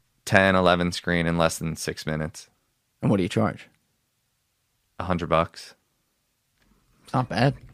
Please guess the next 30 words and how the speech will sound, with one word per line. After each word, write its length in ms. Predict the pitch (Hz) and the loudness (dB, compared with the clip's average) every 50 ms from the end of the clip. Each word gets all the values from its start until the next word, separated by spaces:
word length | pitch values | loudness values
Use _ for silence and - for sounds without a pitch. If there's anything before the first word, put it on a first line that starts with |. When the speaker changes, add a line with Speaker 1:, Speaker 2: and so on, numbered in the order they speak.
| - - | -10 0
Speaker 1:
Parts 260 | - 78 85 - 117 | 4 4 4 4 2
Speaker 2:
That's 60 | - | 4
Speaker 1:
cost 180 | - 92 90 95 | 6 6 6 6
Speaker 2:
fucking 120 | 113 110 107 | 4 2 4
great. 340 | 113 120 - - 90 95 | 6 6 6 6 4 2
Speaker 1:
forty. 60 | 107 - - _ - - | -2 -6 -16 _ -8 -2
Speaker 2:
Yeah. 300 | 120 123 127 143 147 127 - _ _ _ _ _ _ _ _ _ _ _ _ _ _ _ _ _ _ _ _ _ _ _ _ - | 0 2 2 2 0 -2 -4 _ _ _ _ _ _ _ _ _ _ _ _ _ _ _ _ _ _ _ _ _ _ _ _ -10
Speaker 1:
So 480 | - - 92 92 90 90 87 87 87 - | -4 2 4 6 6 6 4 2 0 -2
Speaker 2:
It's 100 | - - | -8 -4
not 120 | - 123 127 120 | -2 0 2 4
Speaker 1:
if 20 | |
you 40 | - 131 139 143 | 6 6 8 8
Speaker 2:
bad. 40 | |
Speaker 1:
do 80 | 139 113 | 8 6
it 80 | 110 90 | 6 6
by 140 | 95 95 | 4 4
ten 280 | - - 120 120 123 127 | 4 4 2 4 4 6
minutes, 300 | 120 107 104 107 113 - | 6 6 4 4 2 0
sixty 400 | - - - - 104 - - 104 | -8 -6 -2 -2 -2 0 4 4
dollars 200 | 101 98 101 98 | 6 6 4 2
profit 580 | - - 98 95 98 - 101 - - _ - - | 4 6 6 6 6 4 0 -2 -2 _ -10 -2
times 340 | - 95 98 101 104 - | 2 2 2 2 2 -2
six, 520 | - - - 98 98 - - - - - _ _ _ _ _ _ _ _ _ _ _ _ - | -2 2 4 4 4 2 -2 -14 -14 -14 _ _ _ _ _ _ _ _ _ _ _ _ -4
that's 220 | - 85 87 - - | -2 -2 0 0 0
three 140 | - 101 | 0 2
hundred 180 | 95 92 85 85 | 2 0 -2 -4
sixty 300 | - - 87 - - 87 | -4 -4 -4 -4 0 2
dollars 280 | 87 85 85 82 80 85 | 4 4 4 2 0 -2
an 60 | 78 | -4
hour. 320 | 73 64 50 - - - | -4 -4 -4 -6 -10 -14